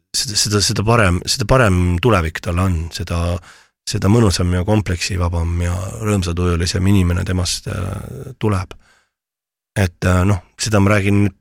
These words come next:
puhtalt selle kogemuse pealt, eks ole, et, et, äh, et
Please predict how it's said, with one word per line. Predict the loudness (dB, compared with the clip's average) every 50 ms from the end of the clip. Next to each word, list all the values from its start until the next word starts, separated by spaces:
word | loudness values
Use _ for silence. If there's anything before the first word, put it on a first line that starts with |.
| -14 -10 -10
puhtalt | -10 -6 -4 -4 -4 -2 -2
selle | 0 2 2 2 2 0 -4 _ _
kogemuse | 0 0 2 0 -2 -4 -6 -10 -14 -14
pealt, | -14 -18 -20 -20 _ -20 -18
eks | -10 -4 -2
ole, | -2 0 -2 -2 -4
et, | -8 -14 _ -20 -20 _ _ _ _ _ _ _ _ _ _ _ _ _ _ _ -4
et, | -2 -2 -2 -4 _ _ -2 0
äh, | 0 2 2 0 0 0 -2 -4 -8 -12 -18 _ _ _ _ _ _ _ _ _ _ _ _ _ _ _ _ _ -6 -4
et | -4 -6